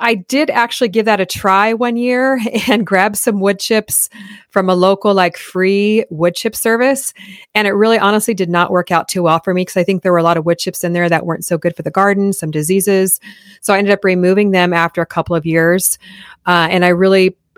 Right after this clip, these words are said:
at this t-, point in time, primarily use wood chips on my pathways.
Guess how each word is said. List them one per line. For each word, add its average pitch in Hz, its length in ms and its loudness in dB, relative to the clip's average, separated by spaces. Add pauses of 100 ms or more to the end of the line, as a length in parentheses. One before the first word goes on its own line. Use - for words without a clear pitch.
(160)
at 185 140 -4
this - 180 0
t-, - 180 -12
point 185 200 -2
in 175 60 -6
time, 170 320 -2
primarily 202 580 2
use 175 220 0
wood 170 180 0
chips - 300 -4
on 165 180 -4
my 147 140 0
pathways. 180 880 -2